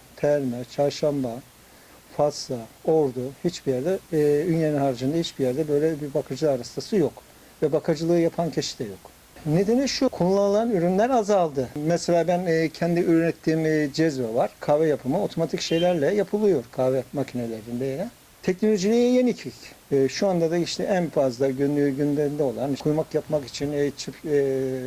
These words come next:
sahanlar, bir de cezveler, en revaçta olan. Bir de, e, plaketler, hediyelik eşyalar. Benim bu meslek baba mesleği. Babam, e, mesela, e, o zaman devrinde işte, e, eskiden,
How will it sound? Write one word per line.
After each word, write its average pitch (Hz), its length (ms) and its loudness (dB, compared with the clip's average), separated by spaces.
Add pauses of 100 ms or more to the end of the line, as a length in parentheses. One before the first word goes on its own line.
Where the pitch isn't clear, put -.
(300)
sahanlar, 117 640 -6 (560)
bir 131 100 -4
de 147 340 -2
cezveler, 117 460 -4 (200)
en 135 160 -2
revaçta 120 400 -6
olan. 104 120 -14 (380)
Bir 135 80 -2
de, 156 180 0 (480)
e, 143 60 2 (540)
plaketler, 143 600 -4
hediyelik 139 400 0
eşyalar. 107 440 -10 (640)
Benim 247 260 4
bu 226 260 4
meslek 208 460 0
baba 208 180 2
mesleği. 151 520 2 (300)
Babam, 190 340 2
e, 185 140 4
mesela, 175 480 2
e, 165 220 4
o 165 160 0
zaman 165 440 -2
devrinde 160 500 2
işte, 156 540 0 (100)
e, 143 240 2 (440)
eskiden, 156 480 0